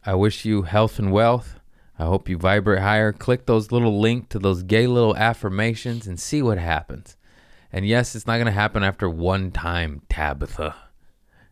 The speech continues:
I don't know. I just like saying names. It's relentless. Keep evidence. It's easy. It's easy.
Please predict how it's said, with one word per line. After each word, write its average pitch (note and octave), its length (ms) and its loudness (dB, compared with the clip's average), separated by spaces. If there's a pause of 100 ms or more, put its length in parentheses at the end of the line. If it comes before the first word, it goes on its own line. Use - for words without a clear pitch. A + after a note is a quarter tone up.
(160)
I C#2+ 60 -10
don't C#2 180 -12
know. C#2+ 140 -14 (120)
I F2+ 120 -10
just E2+ 200 -10
like D2+ 140 -8
saying D2 260 -8
names. D#2 360 -10 (1120)
It's - 260 -12
relentless. E2+ 680 -4
Keep E2 300 -8
evidence. C#2+ 680 -10
It's D2 240 -14
easy. E2 400 -2
It's B2 180 -2
easy. C3+ 460 0